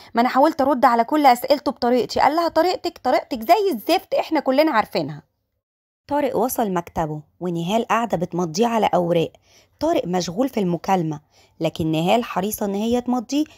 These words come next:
من غير ما ياخد باله، ومضته على ورقة خطيرة جدًا. وهي طالعة مبسوطة إن هو مضى، ناداها، قال لها: "إيه الورق اللي أنا مضيت عليه؟" قالت له: "دي مكافآت الموظفين."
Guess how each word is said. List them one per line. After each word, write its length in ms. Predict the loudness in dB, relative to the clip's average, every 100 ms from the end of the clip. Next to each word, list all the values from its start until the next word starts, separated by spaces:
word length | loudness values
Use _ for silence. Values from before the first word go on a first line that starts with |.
| _ -6
من 120 | -2
غير 220 | 0 2
ما 180 | 2 2
ياخد 280 | 0 -4 -2
باله، 300 | -2 -2 -6 -14 _ _ -6
ومضته 600 | -2 -2 -2 -4 -2 -4
على 180 | -4 -2
ورقة 320 | 0 0 -4
خطيرة 560 | -8 -8 -6 0 2
جدًا. 520 | 4 2 0 -6 -10 -12 _ _ _ _
وهي 260 | -6 -2 -2
طالعة 500 | -2 -2 2 2 0 -6 _ -6
مبسوطة 500 | -6 -4 -6 -4 -2
إن 120 | -2
هو 320 | -2 0 0
مضى، 380 | 0 2 4 2 -4 _ _
ناداها، 540 | 2 4 4 2 -4 -12 _ _ -4
قال 120 | -2
لها: 180 | 0 0
"إيه 120 | 0
الورق 300 | 2 4 4
اللي 180 | 2 0
أنا 120 | -2
مضيت 340 | -4 -6 -6
عليه؟" 320 | -6 -4 -4 -6 _ _ -4
قالت 260 | -2 -2
له: 60 | -4
"دي 100 | -4
مكافآت 540 | -4 -6 -8 -2 -2
الموظفين." 1000 | 0 -2 -4 -4 -4 -2 -2 -4 -6 _